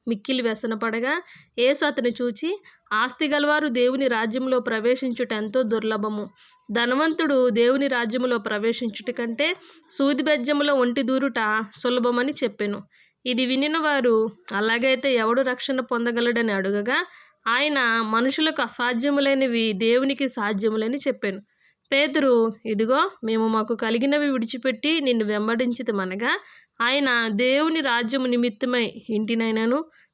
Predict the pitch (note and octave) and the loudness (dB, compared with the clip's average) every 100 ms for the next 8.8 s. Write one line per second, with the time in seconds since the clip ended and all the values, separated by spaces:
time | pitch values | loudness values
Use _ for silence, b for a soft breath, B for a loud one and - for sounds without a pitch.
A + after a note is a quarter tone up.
0 | - G#3 G#3+ G#3+ A3+ A3+ A3+ A#3+ D#4+ F4+ | -8 0 0 2 2 2 2 0 -2 -6
1 | _ - F#3+ G#3+ A3 A#3 A#3 A#3 A#3 A#3 | _ -12 -4 -2 0 2 2 2 2 2
2 | A#3+ B3+ D#4+ b b b - A3 A#3 A#3+ | 0 0 -4 b b b -4 -2 0 0
3 | A#3+ A#3+ A#3+ A#3+ A#3+ B3 D#4+ - _ _ | 0 2 2 2 2 0 -2 -6 _ _
4 | A#3+ A3+ B3 B3+ B3 B3 B3 C4+ D#4+ B3+ | -2 2 2 2 2 2 2 0 0 -2
5 | A#3 A3+ B3+ A#3+ A#3 C#4 C4+ B3 b b | -2 -4 -2 -4 0 0 0 -2 b b
6 | b _ - B3 D4 C#4+ C4+ B3 A3+ A#3 | b _ -2 -2 0 0 2 0 0 0
7 | A#3+ C4+ E4+ F#4+ - A3 A#3+ B3+ B3+ B3+ | 2 2 0 -4 -4 -2 0 2 2 0
8 | B3 G#3+ A3+ A3+ A#3 A#3+ B3 D#4 | -2 -2 0 0 -2 0 0 -2